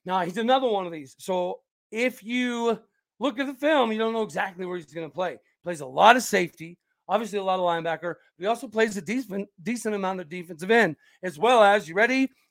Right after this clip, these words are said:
Wide receiver. And a wide receiver, he's actually fairly, fairly fluid. And he's a phenomenal blocker.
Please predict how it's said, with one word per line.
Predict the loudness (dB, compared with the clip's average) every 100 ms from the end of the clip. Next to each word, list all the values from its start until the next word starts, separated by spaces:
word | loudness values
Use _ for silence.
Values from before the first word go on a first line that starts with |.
| _
Wide | 10 10
receiver. | 8 0 0 -2 -8 _ _ _ -8
And | 0
a | 4
wide | 6 6
receiver, | 4 -2 -2 2 2 0 -4 _ _ _ _ _
he's | -8 -4 0
actually | 0 -2 -6 -6
fairly, | -8 -8 -8 -8 -10 _ _ _ -12
fairly | -6 -4 -4
fluid. | -2 -2 -2 -6 _ _ _ _ 0
And | 2
he's | 4
a | 2
phenomenal | 4 4 6 8 10 10 8 2
blocker. | 2 2 2 -2 -20